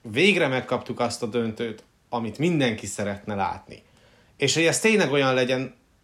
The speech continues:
mint amilyet mindenki akar látni, és ne olyan legyen, mint az Edmonton elleni nyugati döntője a Colorado-nak, ahol mindenki nagyon várta már azt, hogy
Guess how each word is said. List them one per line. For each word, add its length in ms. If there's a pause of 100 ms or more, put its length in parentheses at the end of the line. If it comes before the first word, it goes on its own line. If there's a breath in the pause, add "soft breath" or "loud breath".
(100)
mint 400
amilyet 400
mindenki 400
akar 460
látni, 540 (300 loud breath)
és 140
ne 120
olyan 260
legyen, 280
mint 200
az 80
Edmonton 540
elleni 340
nyugati 540
döntője 440
a 100
Colorado-nak, 640
ahol 120
mindenki 440
nagyon 280
várta 360
már 220
azt, 160
hogy 180